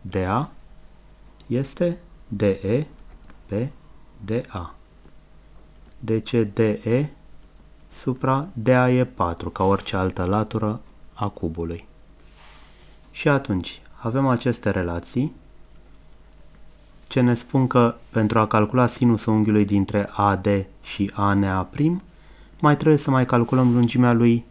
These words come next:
D E. Și vom calcula lungimea lui D E din triunghiul D A M, dreptunghic în D. În triunghiul D A M,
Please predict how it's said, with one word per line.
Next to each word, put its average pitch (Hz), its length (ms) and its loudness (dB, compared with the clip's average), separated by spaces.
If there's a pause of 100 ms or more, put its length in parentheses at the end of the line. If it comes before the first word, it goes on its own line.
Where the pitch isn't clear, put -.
(220)
D 101 180 -2 (440)
E. 90 180 0 (680)
Și - 140 -16
vom 110 180 2
calcula 113 380 2
lungimea 117 400 4
lui 95 180 2
D 87 100 -8
E 107 300 2 (600)
din 120 220 4
triunghiul 120 600 4 (260)
D 98 220 -4 (640)
A 98 420 -2 (280)
M, 110 380 -2 (140)
dreptunghic 131 640 -2
în 127 200 2
D. 104 60 -2 (1800)
În 117 220 2
triunghiul 101 640 0 (600)
D - 60 -8 (400)
A 87 280 -6
M, 101 380 -4